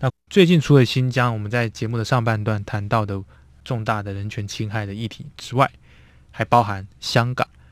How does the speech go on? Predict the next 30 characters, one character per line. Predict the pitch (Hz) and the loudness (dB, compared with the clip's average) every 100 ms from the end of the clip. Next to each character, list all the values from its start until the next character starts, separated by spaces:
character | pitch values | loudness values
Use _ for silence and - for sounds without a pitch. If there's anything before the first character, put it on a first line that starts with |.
| - - | -20 -18
那 | - | -12
过 | 127 160 | -6 -4
去 | 135 156 | -4 -4
香 | 147 143 143 | -2 -2 0
港， | 127 104 98 - - _ _ _ - | -2 -2 -8 -16 -20 _ _ _ 2
过 | 190 | 4
去 | 175 | 4
在 | 175 160 | 4 4
一 | 170 | 2
国 | - 131 | 2 4
两 | 123 107 101 | 4 2 -4
制 | - 143 117 120 - | -6 -4 -4 -8 -14
的 | - 113 110 110 - - - | -8 -8 -6 -8 -10 -12 -14
宣 | - 147 | 2 4
传 | 147 107 | 4 -2
之 | 107 120 | -4 -4
下， | - 107 - - - - | -2 -2 -6 -20 -20 -6
香 | - 165 | 2 4
港 | 147 110 | 4 0
的 | 107 | -4
商 | - 139 | 0 0
业 | 139 127 | 0 -2
模 | 104 101 | -4 -8
式 | - 110 | -10 -10
其 | - - | -10 -12
实 | 113 117 110 123 - - - - | -10 -10 -10 -12 -20 -20 -20 -20
很 | - 117 | -8 0
大 | 147 | 2
程 | 127 120 | 2 -2
度 | 143 123 | -2 -2